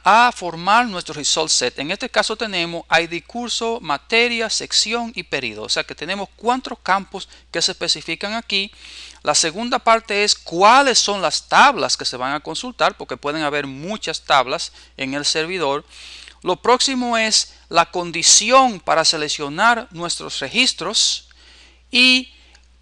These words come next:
como cuarto, eh, las claves por las cuales vamos a ordenar. O sea que tenemos cuatro partes de un S Q L Select que la vamos a analizar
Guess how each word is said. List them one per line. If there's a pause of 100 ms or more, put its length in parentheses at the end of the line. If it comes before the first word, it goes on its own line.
como
cuarto, (240)
eh, (300)
las
claves
por
las
cuales
vamos
a
ordenar. (100)
O
sea
que
tenemos
cuatro (200)
partes
de
un
S
Q
L
Select
que
la
vamos
a
analizar